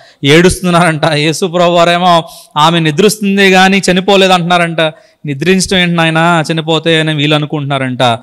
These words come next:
ఒక మాట అన్నారు ఆయన హీబ్రూలో, "తలీ తాకుమి" అంటే, "చిన్నదానా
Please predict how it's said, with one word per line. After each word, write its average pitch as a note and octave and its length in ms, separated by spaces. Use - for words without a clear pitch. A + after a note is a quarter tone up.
ఒక B2 140
మాట C3+ 300
అన్నారు C3+ 300
ఆయన A#2+ 160
హీబ్రూలో, B2 720
"తలీ D3+ 320
తాకుమి" B2+ 840
అంటే, B2+ 300
"చిన్నదానా C3 760